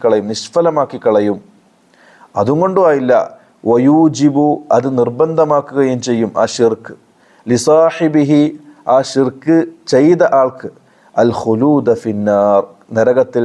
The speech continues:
ശാശ്വതനായിരിക്കും, കാലാകാലം നരകം അവന് ആ ഷിർക്ക് നിർബന്ധമാക്കി കൊടുക്കുകയും ചെയ്യും. ഇയാദു ബില്ലാഹ്, അല്ലാഹു കാക്കട്ടെ. ലിമാ ദക്കറൽ മുഅല്ലിഫു മിനൽ അദില്ലത്തി അലാ ദാലിക്, അതിനു വേണ്ടി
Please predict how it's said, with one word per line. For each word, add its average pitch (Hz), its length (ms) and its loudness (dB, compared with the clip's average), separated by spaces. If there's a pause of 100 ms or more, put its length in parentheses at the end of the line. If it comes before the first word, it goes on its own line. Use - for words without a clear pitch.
(140)
ശാശ്വതനായിരിക്കും, 110 1000 0 (140)
കാലാകാലം 143 880 2 (480)
നരകം 143 400 2 (140)
അവന് 135 260 0 (440)
ആ - 20 4 (120)
ഷിർക്ക് 123 360 0 (120)
നിർബന്ധമാക്കി 113 760 -2
കൊടുക്കുകയും 101 580 -2 (100)
ചെയ്യും. 95 280 -4 (680)
ഇയാദു 101 460 2
ബില്ലാഹ്, 90 340 -4 (100)
അല്ലാഹു 113 380 0 (480)
കാക്കട്ടെ. 107 380 -2 (840)
ലിമാ 143 200 2 (120)
ദക്കറൽ 156 440 0
മുഅല്ലിഫു 165 560 0 (240)
മിനൽ 139 240 -2 (120)
അദില്ലത്തി 151 520 0
അലാ 127 180 2 (140)
ദാലിക്, 101 360 -2 (480)
അതിനു 165 300 0
വേണ്ടി 160 200 0